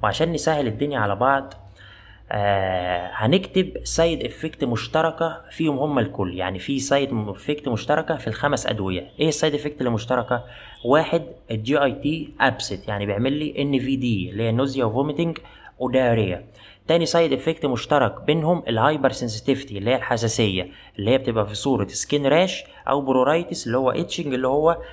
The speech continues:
هرش. طيب، آخر سايد إفكت مشترك بينهم هما الخمسة إن الدواء الأول والأخير اللي هو الخامس واللي قبل الأخير اللي هو الدواء الرابع بيعملوا لي هيموليتيك أنيميا في الناس اللي إيه؟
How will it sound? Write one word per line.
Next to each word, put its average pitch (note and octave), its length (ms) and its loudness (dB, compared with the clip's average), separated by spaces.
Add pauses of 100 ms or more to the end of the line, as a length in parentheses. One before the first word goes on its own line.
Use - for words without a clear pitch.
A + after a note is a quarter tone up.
(120)
هرش. - 580 0 (500)
طيب، F2+ 240 -8 (340)
آخر D#3+ 220 2
سايد E3+ 260 2
إفكت E3 320 -4
مشترك D#3 640 0
بينهم C#3 240 -2
هما D3+ 200 0
الخمسة E3+ 400 -2
إن A#2 240 -4
الدواء C#3 320 4
الأول G2+ 600 0 (300)
والأخير A2 680 0
اللي F#2+ 140 -4
هو C3+ 120 4
الخامس E3+ 520 0
واللي A2+ 180 2
قبل C#3+ 200 0
الأخير B2+ 440 -2
اللي G2 160 -2
هو B2+ 80 4
الدواء C3+ 320 4
الرابع F3 420 2 (260)
بيعملوا A2+ 540 0
لي C#3 160 0
هيموليتيك A#2+ 760 -2
أنيميا A#2+ 420 0
في A2+ 140 -6
الناس C#3 260 -2
اللي C3 160 -2
إيه؟ D3 180 0